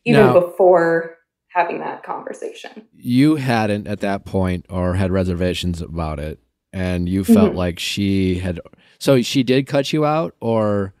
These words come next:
Speaker 2: how did she approach that conversation?
Speaker 1: So she told me that she wanted the entire bridal party to be vaccinated. She said, she didn't really ask me to do it. She was just kinda like, "So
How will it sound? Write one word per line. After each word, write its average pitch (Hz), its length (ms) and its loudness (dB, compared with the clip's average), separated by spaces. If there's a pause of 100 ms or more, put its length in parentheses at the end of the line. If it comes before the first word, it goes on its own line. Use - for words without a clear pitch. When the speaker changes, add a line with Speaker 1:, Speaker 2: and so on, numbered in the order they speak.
(100)
Speaker 2:
how 156 160 -2
did 147 140 -2
she 143 160 0
approach 120 560 -4
that 101 200 -6
conversation? 101 840 -8
Speaker 1:
So 220 520 6
she 226 300 -4
told 240 260 4
me 240 160 4
that 202 220 2
she 202 220 -2
wanted 190 680 -2
the 196 200 0
entire 185 920 0 (460)
bridal 196 300 4
party 180 720 0
to 202 100 0
be 196 140 4
vaccinated. 175 920 0 (280)
She 220 220 -2
said, 190 720 2 (260)
she 262 180 2
didn't 285 220 6
really 262 340 6
ask 202 460 -2
me 208 180 6
to 180 80 2
do 180 200 8
it. - 180 4
She - 160 -2
was 202 120 0
just - 200 -18
kinda 185 200 -2
like, 175 220 2
"So 175 840 2